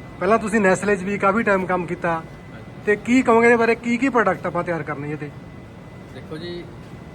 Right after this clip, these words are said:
Speaker 2: ਦੁੱਧ ਦਾ ਧੰਦਾ ਇੱਕ ਐਸਾ ਧੰਦਾ ਹੈ ਕਿ ਜਿੰਨਾ ਚਿੱਟਾ ਹੈ, ਉਨਾ ਹੀ ਕਾਲਾ ਹੈ।
Speaker 1: ਹਾਂਜੀ।
Speaker 2: ਸੋ ਇਸ ਨੂੰ ਅਸੀਂ, ਅ, ਬਾਜ਼ਾਰ 'ਚ ਦੇਖਿਆ ਵੀ ਬਹੁਤ ਤਰ੍ਹਾਂ ਦਾ, ਅ, ਦੁੱਧ ਆ,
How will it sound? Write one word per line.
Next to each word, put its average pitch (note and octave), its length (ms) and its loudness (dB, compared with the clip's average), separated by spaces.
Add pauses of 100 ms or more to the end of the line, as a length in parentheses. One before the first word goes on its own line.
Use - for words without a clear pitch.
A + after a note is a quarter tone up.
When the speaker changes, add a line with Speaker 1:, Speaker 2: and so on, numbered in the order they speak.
(360)
Speaker 2:
ਦੁੱਧ C#3+ 140 -10
ਦਾ E3+ 100 -4
ਧੰਦਾ C#3 320 -6
ਇੱਕ C3+ 100 -10
ਐਸਾ C#3+ 260 -8
ਧੰਦਾ B2+ 220 -8
ਹੈ A2+ 180 -10 (680)
ਕਿ C#3 60 -10
ਜਿੰਨਾ D#3+ 260 -4
ਚਿੱਟਾ F3 300 -4
ਹੈ, E3+ 100 2
ਉਨਾ E3+ 180 -2
ਹੀ E3 60 -2
ਕਾਲਾ C3+ 240 -4
ਹੈ। F#2+ 100 -10 (640)
Speaker 1:
ਹਾਂਜੀ। C#3+ 180 -4 (560)
Speaker 2:
ਸੋ D#3 260 -6
ਇਸ E3 260 -8
ਨੂੰ F3 180 -4
ਅਸੀਂ, E3+ 380 -6
ਅ, C3 300 -10 (100)
ਬਾਜ਼ਾਰ B2+ 300 -2
'ਚ C#3 60 -8
ਦੇਖਿਆ D3 360 -2
ਵੀ D#3+ 100 -2
ਬਹੁਤ D3 300 -2
ਤਰ੍ਹਾਂ D3 180 -4
ਦਾ, C3+ 280 -4 (680)
ਅ, A#2+ 260 -8 (260)
ਦੁੱਧ C#3+ 200 -2
ਆ, C3 800 -6